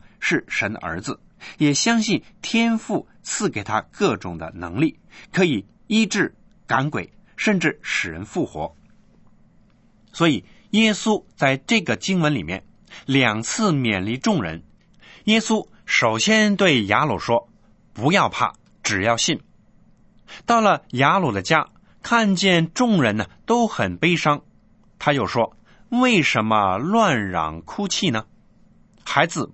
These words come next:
不是死了，是睡了。”这句话虽然被其他的人嗤笑，这很明显是不相信耶稣的表现。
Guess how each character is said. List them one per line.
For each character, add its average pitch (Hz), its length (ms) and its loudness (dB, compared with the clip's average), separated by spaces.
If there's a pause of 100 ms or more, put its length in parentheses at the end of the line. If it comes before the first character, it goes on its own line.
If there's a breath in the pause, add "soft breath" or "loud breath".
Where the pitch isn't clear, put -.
不 127 120 -4
是 175 180 0
死 - 220 -8
了， 85 260 -2 (160)
是 110 300 -2
睡 143 360 -2
了。” - 140 -14 (1120 loud breath)
这 262 160 0
句 208 140 0
话 139 280 0 (200 soft breath)
虽 233 260 0
然 151 220 2
被 127 160 0
其 - 260 -2
他 180 220 0
的 135 80 -2
人 95 180 -4
嗤 - 200 -8
笑， - 260 -6 (580 loud breath)
这 240 120 2
很 139 160 -2
明 113 260 0
显 95 260 -4 (180 soft breath)
是 160 200 -2
不 185 200 -4
相 214 440 0
信 120 240 -2
耶 120 160 0
稣 127 160 -8
的 104 120 -2
表 - 200 -10
现。 - 240 -8